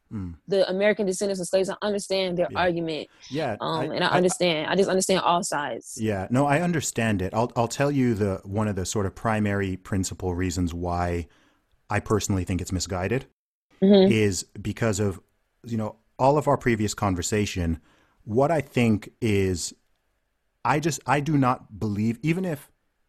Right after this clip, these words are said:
Speaker 1: even if I were of the opinion, even if I could be convinced that reparations are due and are owed, I do not believe that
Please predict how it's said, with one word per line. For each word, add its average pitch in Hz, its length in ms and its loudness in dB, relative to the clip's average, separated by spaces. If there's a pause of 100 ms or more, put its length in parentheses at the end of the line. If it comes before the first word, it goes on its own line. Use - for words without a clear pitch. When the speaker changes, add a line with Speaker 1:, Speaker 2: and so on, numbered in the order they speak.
(120)
Speaker 1:
even 170 240 -2
if 156 180 -4
I 127 120 2
were 120 200 2
of 117 140 -2
the 104 120 -2
opinion, 107 540 0 (300)
even 123 180 0
if 175 100 -4
I 165 80 -2
could 127 160 -2
be 113 100 -2
convinced 101 680 -2
that 95 220 -6 (280)
reparations 101 760 -4
are 98 160 -6
due 92 360 -8 (340)
and 98 160 -6
are 92 180 -8
owed, 113 300 -4 (920)
I 131 180 2
do 139 180 2
not 131 260 2
believe 110 600 -4 (200)
that 104 340 -6